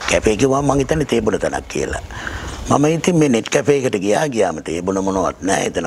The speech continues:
කොම්පියුටර් තියෙන්නේ. මං ඉතින් ජාම් බේරගෙන එළියට ආවා. අද අපි පටන් ගන්නේ යාන්ස් කැෆේ. යාන්ස් දෙනවා හිත පිරෙන්න, බඩ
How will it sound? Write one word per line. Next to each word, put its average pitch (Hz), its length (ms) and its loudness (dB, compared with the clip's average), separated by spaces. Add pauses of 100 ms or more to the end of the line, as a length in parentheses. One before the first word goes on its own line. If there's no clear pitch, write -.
කොම්පියුටර් 78 480 -2
තියෙන්නේ. 85 400 0 (840)
මං 104 180 2
ඉතින් 127 160 2
ජාම් 101 320 4
බේරගෙන 110 320 2
එළියට 101 320 2
ආවා. - 320 -2 (240)
අද 147 180 0
අපි 185 420 2 (300)
පටන් 101 340 2
ගන්නේ 82 480 0 (440)
යාන්ස් 101 400 2
කැෆේ. - 360 -4 (800)
යාන්ස් 90 280 2 (120)
දෙනවා 95 440 2 (460)
හිත 123 220 2 (140)
පිරෙන්න, 90 440 2 (520)
බඩ 92 220 4